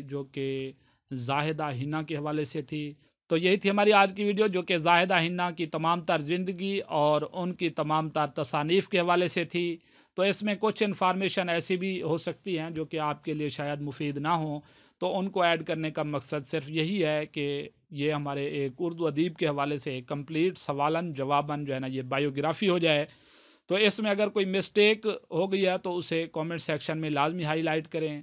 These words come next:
और अगर वीडियो पसंद आई है तो वीडियो को लाइक करें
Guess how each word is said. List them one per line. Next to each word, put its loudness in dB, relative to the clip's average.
और 2
अगर -2
वीडियो 0
पसंद -6
आई 0
है -2
तो -6
वीडियो -4
को -4
लाइक -2
करें -6